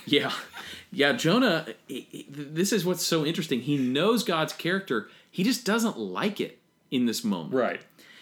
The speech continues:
Speaker 1: And he really wants God to have done something different than what he did.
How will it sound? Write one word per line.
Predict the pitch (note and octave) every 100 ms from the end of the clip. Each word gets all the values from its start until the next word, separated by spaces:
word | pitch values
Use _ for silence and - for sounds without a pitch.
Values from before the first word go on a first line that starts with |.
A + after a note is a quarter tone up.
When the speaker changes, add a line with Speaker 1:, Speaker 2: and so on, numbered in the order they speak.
| - _ -
Speaker 1:
And | C#3+ C#3+ C3+
he | - G#3
really | G#3+ A#3 A#3
wants | F#3 F3
God | - D#3+ E3+
to | E3
have | C3
done | C3+ D3
something | - D3+ C#3+ A2
different | G2+ C3 C3 G2+
than | G#2
what | G2+ G#2
he | F#2
did. | G2 F2+ -